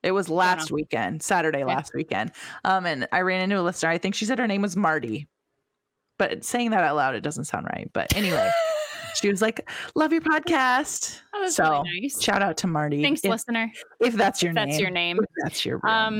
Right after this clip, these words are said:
Speaker 1: name.
Speaker 2: do you have a beige flag this week?
Speaker 1: My beige flag was, and I missed this when we were talking about it, because we also didn't even mention this, the Star Spangled Banner. Um,
Speaker 2: Reba.
Speaker 1: it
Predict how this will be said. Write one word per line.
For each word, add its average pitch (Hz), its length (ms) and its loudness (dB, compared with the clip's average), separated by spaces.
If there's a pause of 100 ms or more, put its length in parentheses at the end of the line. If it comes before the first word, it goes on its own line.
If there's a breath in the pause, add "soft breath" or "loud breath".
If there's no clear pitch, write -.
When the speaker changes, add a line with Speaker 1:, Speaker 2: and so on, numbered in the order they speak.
Speaker 1:
name. 185 180 -4 (120)
Speaker 2:
do 220 100 0
you 240 100 2
have 262 160 0
a 247 80 0
beige 196 260 -2
flag 233 240 -2
this 233 180 -4
week? 254 320 -4 (340 loud breath)
Speaker 1:
My 285 140 4
beige 330 280 2
flag 415 240 2
was, 202 500 2
and 196 300 0
I 196 500 2
missed 196 400 0
this 196 220 0
when 185 120 0
we 175 60 0
were 165 140 0
talking 180 360 0
about 214 280 2
it, 233 180 0
because 202 460 0 (240 loud breath)
we 226 120 4
also 208 340 2
didn't 185 340 0
even 175 260 0
mention 190 400 0
this, 240 320 0
the 214 380 2
Star 233 440 2
Spangled 214 540 0
Banner. 185 640 0 (840 loud breath)
Um, 180 260 4
Speaker 2:
Reba. 160 320 2 (1800)
Speaker 1:
it 226 60 0